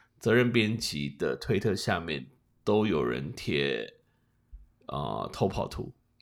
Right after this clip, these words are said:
那这件事情是，等于是你在人家门前直接拉屎给人家看，人家是不能不采取动作的。以前其实集英社虽然知道有这个问题，但是因为会，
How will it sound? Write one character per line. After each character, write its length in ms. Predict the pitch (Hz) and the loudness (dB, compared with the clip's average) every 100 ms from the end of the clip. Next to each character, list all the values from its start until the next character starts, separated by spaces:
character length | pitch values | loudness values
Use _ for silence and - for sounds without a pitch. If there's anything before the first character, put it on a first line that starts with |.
| - | -8
那 220 | 127 120 | 2 4
这 200 | 120 131 | 4 4
件 160 | 120 117 | 4 4
事 180 | - 107 | 2 -2
情 280 | 101 78 - _ | -2 -4 -10 _
是， 680 | - - - 98 80 - - _ | -12 -6 -2 0 -2 -6 -14 _
等 120 | - 117 | 4 6
于 80 | |
是 140 | 160 208 | 6 4
你 140 | 120 | 4
在 200 | - 147 | 6 8
人 480 | 123 - - 113 117 | 8 4 0 0 4
家 360 | 131 127 127 - - _ | 8 8 6 2 -8 _
门 320 | - 117 113 123 | -4 0 2 2
前 460 | - 113 92 98 | 2 0 0 -4
直 180 | 113 110 | -8 -6
接 420 | 107 113 113 107 - | 2 4 4 2 0
拉 240 | 117 117 | 4 6
屎 320 | 113 - - - | 6 2 0 -4
给 100 | 62 | -8
人 100 | - | -4
家 160 | 69 | -2
看， 360 | 82 - - - _ _ _ _ _ | -2 -2 -4 -6 _ _ _ _ _
人 160 | - 120 | -2 4
家 180 | 131 139 | 8 8
是 160 | 139 | 6
不 320 | 127 - 131 123 | 2 0 2 4
能 240 | 92 - - | 2 -4 -8
不 160 | - | -12
采 280 | - - - | -4 -4 -2
取 200 | - - | -4 -6
动 260 | - 92 - | -6 -8 -8
作 240 | - - - | -10 -10 -10
的。 180 | - - _ _ _ - | -14 -16 _ _ _ -4
以 180 | 117 120 | 0 2
前 300 | - 139 175 | 4 4 4
其 180 | 151 | 2
实 160 | 143 160 | 4 2
集 220 | 151 139 | 2 2
英 120 | 139 | 4
社 300 | 147 156 104 - - - | 4 6 4 0 -16 -8
虽 180 | - 151 | 4 6
然 100 | 147 | 8
知 80 | |
道 100 | 151 | 8
有 120 | 131 95 | 8 6
这 140 | 123 | 4
个 60 | 107 | 4
问 200 | 110 101 | 2 -2
题， 220 | - - | -6 -4
但 220 | - 113 107 | 2 2 2
是 460 | - 113 92 - - _ _ _ | 0 0 -2 -6 -16 _ _ _
因 180 | 123 135 | 4 8
为 140 | 135 | 8
会， 340 | 117 131 127 | 8 6 4